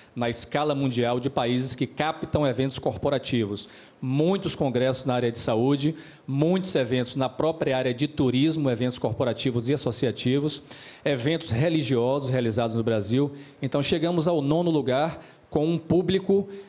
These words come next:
que, além de qualificado, deixa mais recursos. Essa é uma primeira questão. Uma segunda questão é que nós estamos num continente sul-americano,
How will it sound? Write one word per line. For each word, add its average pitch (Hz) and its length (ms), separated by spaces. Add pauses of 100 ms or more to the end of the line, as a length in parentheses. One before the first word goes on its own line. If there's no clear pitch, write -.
(120)
que, 170 120
além 160 220
de 170 80
qualificado, 156 580
deixa 160 320
mais 147 360
recursos. 120 720 (400)
Essa 147 260
é 170 40
uma 156 40
primeira 151 300
questão. 117 380
Uma 185 180
segunda 165 320
questão 165 380
é - 20
que 185 80
nós 170 200
estamos 147 280
num 156 140
continente 151 540
sul-americano, 151 880